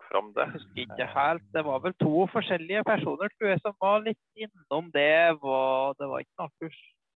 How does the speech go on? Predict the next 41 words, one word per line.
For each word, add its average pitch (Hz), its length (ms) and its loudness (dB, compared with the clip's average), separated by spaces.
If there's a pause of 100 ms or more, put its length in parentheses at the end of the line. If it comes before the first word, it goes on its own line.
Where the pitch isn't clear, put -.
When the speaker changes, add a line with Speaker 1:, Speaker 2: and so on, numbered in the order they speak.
(220)
Speaker 2:
Nei, 160 160 0
jeg - 140 -4
tror 185 120 0
ikke 202 140 -6
vi 180 80 -8
skal 220 100 -2
nevne 190 240 0
navn 190 220 0
hvis 196 180 -6
vi 208 80 -4
ikke 185 220 -2
husker 165 200 -2
det 185 100 2
helt. 151 160 2
Speaker 1:
Nei. - 140 -6
Speaker 2:
Det 156 80 -4
var 160 80 0
i 165 80 -2
hvert - 160 -6
fall - 100 2
Speaker 1:
Nei, 131 120 8
Speaker 2:
noen 151 100 -2
Speaker 1:
nei. 131 200 8
Speaker 2:
som 160 380 -6 (800)
Speaker 1:
Det, 131 140 10 (260)
det 127 80 6
er, 120 260 8
det 123 120 4
er, 117 200 6
det 117 120 4
er 110 140 4
ikke 104 220 -12
så 110 240 -2
veldig, 101 360 0 (340)
det 101 120 -8
er 98 60 -2
ikke - 160 -14
så 104 80 -2
veldig 95 240 -4
farlig, 90 340 0
Al, 95 200 2